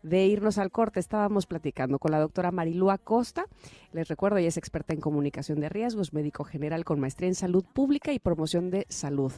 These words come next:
Sobre este, esta cadena de WhatsApp, básicamente, que se armó, que alertaba sobre una supuesta baja de temperatura, que ocasionaría inclusive, desde ahí,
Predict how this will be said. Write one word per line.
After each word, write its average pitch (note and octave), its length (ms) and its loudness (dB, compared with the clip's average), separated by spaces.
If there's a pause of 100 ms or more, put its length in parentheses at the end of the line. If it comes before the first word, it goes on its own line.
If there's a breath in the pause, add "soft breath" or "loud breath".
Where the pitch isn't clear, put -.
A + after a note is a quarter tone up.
(300 loud breath)
Sobre C4 540 6
este, C#4 840 2
esta C4 200 0
cadena C4 400 2
de B3 80 2
WhatsApp, B3 560 0
básicamente, D3+ 680 -4
que D3+ 160 -2
se E3+ 120 0
armó, G3 340 4 (260 loud breath)
que - 80 0
alertaba A3+ 480 6
sobre A#3 240 2
una A#3 140 -2
supuesta G#3+ 420 -2
baja G3+ 320 2
de F#3 100 4
temperatura, F#3 760 2
que - 80 -2
ocasionaría E3+ 580 0
inclusive, G#3+ 600 0
desde G3 260 -2
ahí, G3+ 240 0